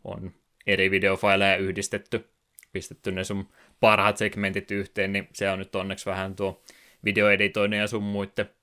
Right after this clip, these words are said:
kehitysten kannalta, niin ne on onneksi helpompi myöskin spotata. Tuntuu vaan jotenkin, että noita emulaattorituloksia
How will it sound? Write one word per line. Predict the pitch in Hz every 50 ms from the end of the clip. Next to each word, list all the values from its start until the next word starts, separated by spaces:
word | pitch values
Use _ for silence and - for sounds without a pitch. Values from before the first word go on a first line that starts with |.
| _ _
kehitysten | - 107 98 104 98 101 98 - - 104 98
kannalta, | 101 98 92 92 95 92 98 95
niin | 95 90 90
ne | 92
on | 90 92 92 _
onneksi | - 101 95 95 92 90 - -
helpompi | 92 90 85 - 98 87 - 95
myöskin | 92 87 87 - - 98 95
spotata. | - - - 95 92 95 92 92 - - 101 - _ _ _ - - - - _ _ _ _ _ -
Tuntuu | 110 101 104 123 139 143
vaan | 147 127
jotenkin, | 110 107 110 104 107 104
että | - - 107
noita | 104 101 101 98 98
emulaattorituloksia | 98 95 101 98 95 95 - - 104 101 - - 98 95 92 - 110 98